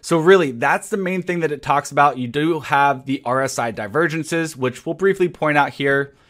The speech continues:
and I'll use the chart to demonstrate it. Just like with any divergence,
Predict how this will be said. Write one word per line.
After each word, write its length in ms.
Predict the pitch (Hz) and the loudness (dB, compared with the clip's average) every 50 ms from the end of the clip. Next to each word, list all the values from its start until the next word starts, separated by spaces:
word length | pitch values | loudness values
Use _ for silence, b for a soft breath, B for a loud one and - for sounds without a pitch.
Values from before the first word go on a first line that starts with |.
| b b | b b
and 160 | b 156 151 160 | b -2 0 0
I'll 60 | 160 | 2
use 280 | 175 185 196 196 156 | 2 0 0 -2 -2
the 100 | 165 170 | -2 -4
chart 380 | 135 - - - 160 147 151 131 | -4 -4 -2 2 2 2 2 0
to 60 | 127 | -2
demonstrate 540 | 123 120 135 135 135 127 - - 131 123 120 | -4 -2 -2 -2 -2 -4 -4 -2 0 0 0
it. 220 | 131 127 - - _ _ _ b b b b b b b b b | -2 -4 -6 -10 _ _ _ b b b b b b b b b
Just 220 | - 226 226 - | -2 -2 0 0
like 160 | - 220 202 - | 0 0 0 0
with 140 | 185 160 | -2 -2
any 200 | - 160 165 160 | -4 -4 -4 -2
divergence, 720 | 156 143 151 143 131 123 139 131 120 - - - - - - | 0 2 2 2 2 2 -2 -2 -4 -6 -12 -20 -20 -20 -20